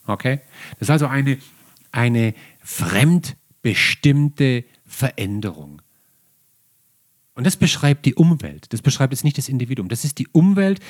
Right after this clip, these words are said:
in der sich das Individuum wiederfindet. Es kann aber auch sein, dass die Veränderung selbstbestimmt ist.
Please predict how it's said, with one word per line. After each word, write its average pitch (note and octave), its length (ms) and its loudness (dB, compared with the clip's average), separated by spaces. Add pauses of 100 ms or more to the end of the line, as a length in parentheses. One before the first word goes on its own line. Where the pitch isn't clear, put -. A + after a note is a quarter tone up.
in C3 160 -2
der C3+ 160 2
sich D3 100 0
das B2+ 160 -4
Individuum A#2+ 600 -2
wiederfindet. F2 500 -8 (760)
Es A#2+ 100 -4
kann G#3+ 120 4
aber F#3+ 200 4
auch D3+ 80 4
sein, F3 260 0
dass D#3 100 0
die C#3+ 120 -2
Veränderung D3 640 2 (320)
selbstbestimmt - 1400 0 (640)
ist. - 380 -14